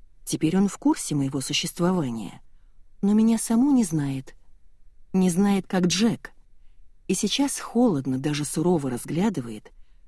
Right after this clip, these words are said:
и чувство неловкости пробирает меня до костей. В глазах нет ни намека на привязанность, ни искорки узнавания. «Что значит, что я здесь делаю?» отрывисто уточняет он.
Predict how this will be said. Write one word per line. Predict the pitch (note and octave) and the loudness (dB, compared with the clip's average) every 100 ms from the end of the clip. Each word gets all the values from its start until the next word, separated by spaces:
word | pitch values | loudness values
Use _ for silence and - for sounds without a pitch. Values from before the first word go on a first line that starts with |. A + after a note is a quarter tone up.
| - - | -20 -6
и | - | -4
чувство | - C#4+ - | 0 -2 0
неловкости | G#3+ F#3+ F#3 A#3+ - E3+ - | 2 2 2 2 0 -8 -4
пробирает | D#3 E3 E3 A#3+ A#3+ - | -2 0 0 0 -2 0
меня | G3+ G#3 | 0 0
до | G3 | -2
костей. | G3 F#3+ - C3+ G#2 - - - - - - - - - | -6 -10 -6 -8 -8 -14 -20 -20 -20 -20 -20 -20 -20 -14
В | D3+ | -4
глазах | D3 D3 E3+ E3+ - | -2 -2 -2 -2 0
нет | G3 F#3 | 0 2
ни | G3+ G#3+ | 4 6
намека | A#3+ B3+ A3+ B2 C3 | 6 6 6 2 -2
на | C3 | -2
привязанность, | - C3+ F#3 A3+ C3+ A2+ - - - - - - | -4 0 0 2 0 -4 -12 -16 -20 -20 -20 -6
ни | - G3+ C4 D4+ | 2 4 6 4
искорки | - C#3+ - | 2 -4 -2
узнавания. | E3 F3+ G#3 F#3+ B2+ A2 F#2 - - - - - - - - - - - - - - - - | 0 4 2 2 -2 -6 -12 -16 -20 -20 -20 -20 -20 -20 -20 -20 -20 -20 -20 -20 -20 -20 -16
«Что | - - A3+ | -10 0 2
значит, | D3+ C3+ B2 C3+ | 2 0 0 -4
что | - F#3 | 0 2
я | G3 E3 | 4 4
здесь | D3+ D#3 F#3+ | 2 2 0
делаю?» | D#3 E3+ A2+ F#2 C2 - - - - - - | 2 0 0 -6 -12 -20 -20 -20 -20 -20 -8
отрывисто | D3+ C#3 D#3+ A3 - D3 | -8 -4 -2 -2 -2 -8
уточняет | C3 - - D3+ F#3 - | -6 -4 -2 0 -2 -4
он. | G#2+ E2+ | -8 -10